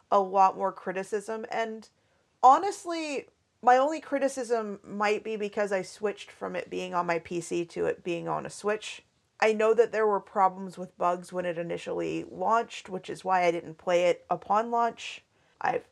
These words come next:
owned it on my P C for a long time, and then I just kinda broke down and got it for the Switch because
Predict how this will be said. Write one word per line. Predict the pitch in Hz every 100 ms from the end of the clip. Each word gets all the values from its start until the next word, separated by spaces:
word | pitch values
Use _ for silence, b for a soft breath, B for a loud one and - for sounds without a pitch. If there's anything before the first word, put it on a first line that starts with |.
| -
owned | 214 247
it | 262 254
on | - 226
my | 220
P | 214 226
C | 214 247 277
for | - 208
a | 190
long | 208 226
time, | 220 220 226
and | 208
then | 185
I | 180
just | 175 170
kinda | - 175
broke | 165 170 165
down | 165 160
and | 160
got | 165
it | 151
for | - 151
the | 156
Switch | 170 156 -
because | 175 - 82 - - -